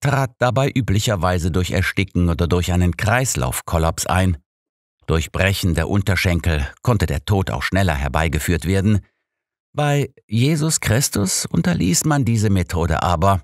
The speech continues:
Und schließlich verstarb dann Jesus nach dreistündigem Todeskampf am Kreuz. Ich gestehe, dass ich mir durch Holmes' Darstellung Jesus Kreuzigung zum ersten Mal so richtig durch den Kopf gehen ließ.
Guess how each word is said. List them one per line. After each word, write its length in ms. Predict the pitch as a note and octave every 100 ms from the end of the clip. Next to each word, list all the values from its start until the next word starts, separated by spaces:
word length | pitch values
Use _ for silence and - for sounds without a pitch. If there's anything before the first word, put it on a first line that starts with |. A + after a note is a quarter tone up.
| _ _ _ _ _ _ _
Und 180 | - G#2+
schließlich 500 | - C3+ - G#2 G#2
verstarb 580 | - F#2+ - G#2 G#2 -
dann 180 | - F2
Jesus 460 | D#2 F#2+ F#2+ F#2+ F#2
nach 180 | F2 D#2+
dreistündigem 920 | F#2 F2 G2 - F#2+ F#2+ E2+ D#2+ D#2+
Todeskampf 720 | - F#2 D2 - E2+ E2 D#2+
am 160 | - F#2+
Kreuz. 600 | - G2 F#2 - - - _ _ _ _ _ _ _ _ _ _ _ _
Ich 160 | - -
gestehe, 460 | G#2+ - A2+ G#2+
dass 180 | G2 F2
ich 160 | - F2+
mir 140 | F2+
durch 260 | D#2+ E2+ -
Holmes' 300 | F#2 G2 -
Darstellung 640 | F#2+ F#2+ - F#2 F2+ F2+ -
Jesus 400 | F2 G2+ F2 -
Kreuzigung 720 | - F#2 A2 - F#2 F2+ G2
zum 180 | - G2+
ersten 400 | A2+ G#2 - G2
Mal 240 | F#2+ F#2
so 140 | G2 G2
richtig 360 | G#2+ - G#2+ -
durch 120 | A2
den 160 | A#2
Kopf 320 | A2+ - - -
gehen 220 | F#2 F#2
ließ. 340 | F2+ G2 -